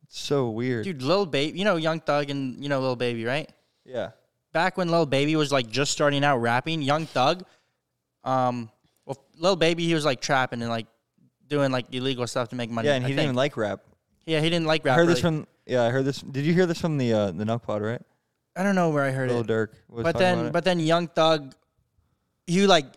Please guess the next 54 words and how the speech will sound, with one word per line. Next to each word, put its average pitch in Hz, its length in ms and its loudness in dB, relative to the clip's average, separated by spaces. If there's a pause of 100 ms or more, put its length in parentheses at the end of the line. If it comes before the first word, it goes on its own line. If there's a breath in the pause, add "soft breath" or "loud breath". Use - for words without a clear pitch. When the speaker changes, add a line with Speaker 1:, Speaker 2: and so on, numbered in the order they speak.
(200)
Speaker 2:
Young 185 200 0
Thug 190 220 4
offered 175 340 2
to 147 60 0
pay 165 320 0
Lil 151 180 0
Baby, 131 460 -2
like, 123 220 -4 (300)
a 143 60 -6
lot 196 180 6
of 160 60 -2
money, 123 280 -2 (140)
pretty 180 160 -2
good 147 140 -2
amount 131 180 0
of 123 60 -4
money. 117 220 -2
I 127 60 0
don't 160 80 0
know 160 60 2
if 143 80 -4
it - 20 -6
was 135 100 -2
a 135 40 -2
hundred 151 180 -4
K. 220 360 -2 (100)
I 139 120 -2
don't 139 80 0
know 131 80 0
what 123 120 0
it 113 40 -2
was. 110 240 -4 (360)
But, 147 100 0
like, 135 180 0 (460)
to 160 100 -4
pay 170 260 0
him 156 280 -2 (100)
to 151 120 -2
stop, 156 520 2
like, 135 160 -6
trapping 135 360 0
and, 127 60 -2
like, 123 120 -2 (180)
focus 143 320 0
on 127 160 0
music, 120 380 -2
like, 127 160 -4
trying 147 180 0
to 127 60 0
help 131 160 0
him 120 140 -4
out. 113 260 0
Speaker 1:
Oh, 127 160 -8
shit. 123 460 -6